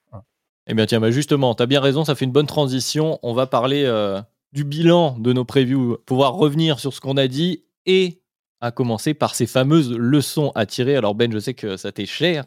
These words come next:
cette histoire de leçons. Tu as une leçon à nous, à nous exprimer, à nous exposer. Donc, euh, nous t'écoutons, Ben. Quelle leçon tirer de nos previews et de cette saison deux mille vingt et un deux mille vingt-deux ?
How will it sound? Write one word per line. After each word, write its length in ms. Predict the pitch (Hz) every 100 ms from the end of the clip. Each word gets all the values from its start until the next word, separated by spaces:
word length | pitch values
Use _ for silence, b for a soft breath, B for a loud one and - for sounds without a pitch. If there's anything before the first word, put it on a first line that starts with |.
| _
cette 260 | - 104 -
histoire 280 | - 117
de 80 | 117
leçons. 540 | 113 131 - 156 196 _
Tu 140 | - 120
as 80 | -
une 220 | 214 220 175
leçon 540 | 170 165 - 170 156 b b b b
à 100 | 120
nous, 400 | 123 123 117 110
à 100 | 98
nous 220 | 113 113
exprimer, 420 | 127 - 123 113 143
à 40 |
nous 180 | 131 127
exposer. 560 | 143 - 131 123 170 _ _ _ 120
Donc, 160 | 117
euh, 60 | 117
nous 160 | 139
t'écoutons, 540 | 175 170 156 139 147 170
Ben. 300 | 127 156 147 -
Quelle 180 | 165
leçon 380 | 151 131 - 156
tirer 440 | - 131 113 143 170 _ _
de 120 | 127 160
nos 140 | 165
previews 380 | - 127 147 202
et 100 | 180
de 120 | 139
cette 200 | 120 110
saison 280 | 117 110 139
deux 80 | 113
mille 120 | 104
vingt 160 | 101
et 40 | 110
un 40 |
deux 80 | 110
mille 120 | 98
vingt-deux ? 260 | 98 87